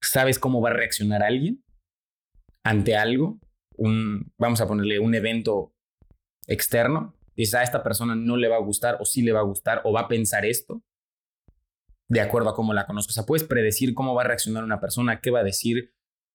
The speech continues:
qué, este, de qué manera va a reaccionar, qué te va, qué te puede decir, cómo va a pensar, cómo va a interpretar la cosa, porque ya aprendiste ciertas manías o ciertas cosas que hace esta persona.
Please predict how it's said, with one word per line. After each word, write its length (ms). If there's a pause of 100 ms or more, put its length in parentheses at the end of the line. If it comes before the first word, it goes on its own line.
(200)
qué, 260
este, 640
de 100
qué 120
manera 320
va 320
a 220
reaccionar, 640
qué 80
te 100
va, 180
qué 120
te 80
puede 340
decir, 300
cómo 180
va 80
a 60
pensar, 480
cómo 160
va 80
a 20
interpretar 500
la 140
cosa, 380
porque 260
ya 140
aprendiste 720 (380)
ciertas 460
manías 420
o 60
ciertas 380
cosas 280
que 80
hace 140
esta 220
persona. 440